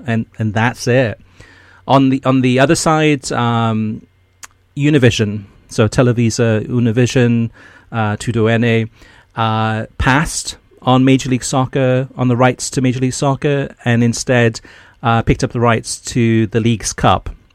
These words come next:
So they have a select package, not every single game, but they have a select package of League's Cup, which includes the League's Cup final, which will be played on Univision.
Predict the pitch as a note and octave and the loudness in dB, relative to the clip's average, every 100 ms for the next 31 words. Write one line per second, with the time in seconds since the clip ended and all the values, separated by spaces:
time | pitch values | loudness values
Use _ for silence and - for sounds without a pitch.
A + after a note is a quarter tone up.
0 | _ - A#2+ A#2+ A2 B2 A2+ A2+ A2 A2 | _ -6 0 2 2 0 0 0 0 -2
1 | - B2+ B2 - - A#2+ A#2+ C#3+ - C3 | -2 0 -2 -2 -4 -4 -2 -4 -2 -2
2 | C3 C3 C#3 C#3+ C3 B2 C3 A2+ A2 - | 0 -2 -2 0 -2 0 2 0 -2 -10
3 | - - A#2+ - A#2 B2 A2+ A2+ A#2+ A2+ | -20 -6 -2 2 2 2 0 0 -4 -4
4 | - A#2 A2+ A#2+ A2 G#2+ - - A2 A2+ | -6 -4 -2 -2 -2 -2 -6 -6 -2 -2
5 | G#2+ G2+ - A#2 A#2+ - - D3+ D#3+ - | -2 -6 -8 -4 -4 -4 -4 -2 -4 -10
6 | - - - - B2 A#2+ - A#2+ A2+ - | -16 -20 -14 -4 -2 -2 0 0 0 -4
7 | A#2 A2+ G#2 - A#2 - - B2 B2+ B2+ | -2 -2 -4 -6 -6 -6 -2 2 4 4
8 | B2 B2+ A#2+ C3 A2+ - G#2+ G#2 G#2 A2+ | 2 0 -4 -6 -6 -4 -4 -4 -4 -2
9 | A2 G#2+ G#2 G#2 G#2+ | -2 -2 -6 -8 -12